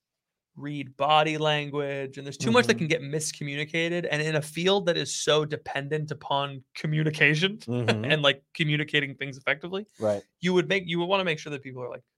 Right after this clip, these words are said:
Speaker 1: you know, body language.
Speaker 2: Which is why I think the, the content machine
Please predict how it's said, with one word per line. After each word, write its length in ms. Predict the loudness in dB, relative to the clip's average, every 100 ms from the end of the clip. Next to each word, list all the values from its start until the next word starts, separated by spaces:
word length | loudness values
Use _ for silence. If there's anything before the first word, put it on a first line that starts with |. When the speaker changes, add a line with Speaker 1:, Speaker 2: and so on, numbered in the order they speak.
| _
Speaker 1:
you 80 | -20
know, 60 | -14
body 220 | -14 -14
language. 300 | -18 -20 _ _ _ _ _ _ _ _
Speaker 2:
Which 140 | 0 2
is 100 | 4
why 320 | 4 6 4
I 120 | 2
think 280 | 0 -4 -4
the, 380 | -2 0 0 -4 -10 _ -10
the 100 | -8
content 480 | -4 -4 -2 -4 -8
machine 720 | -8 -6 -6 -6 -8 -16 -20